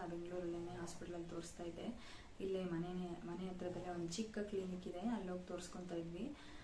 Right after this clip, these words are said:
ಆ, ಮತ್ತು ಅಲ್ಲಿಂದ ಒಂದು ಫೈವ್ ಮಂತ್ಸ್ ಆ ಥರ,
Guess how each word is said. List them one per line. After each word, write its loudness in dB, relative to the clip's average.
ಆ, 6
ಮತ್ತು 4
ಅಲ್ಲಿಂದ 2
ಒಂದು -2
ಫೈವ್ 0
ಮಂತ್ಸ್ -4
ಆ 2
ಥರ, 0